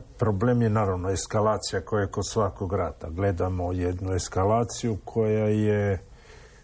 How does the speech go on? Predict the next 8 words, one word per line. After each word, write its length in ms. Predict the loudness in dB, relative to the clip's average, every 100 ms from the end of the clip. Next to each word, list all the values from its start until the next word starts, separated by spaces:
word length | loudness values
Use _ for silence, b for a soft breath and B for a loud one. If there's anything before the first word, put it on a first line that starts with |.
| B -12
u 60 | -10
pravcu 680 | -4 0 2 2 -2 -4 -4
pogoršanja 1300 | -2 -2 0 -2 -2 0 2 2 0 0 -2 -4 -8 -18 -20 -20 -20 -12 -6 -2
situacije 720 | -2 2 2 2 -2 -4 0
ne 200 | 2 0
tamo, 440 | 0 0 0 -2
nego 340 | -4 -4 -4 -4
dugoročno 840 | 0 0 2 2 0 -6 -6 -6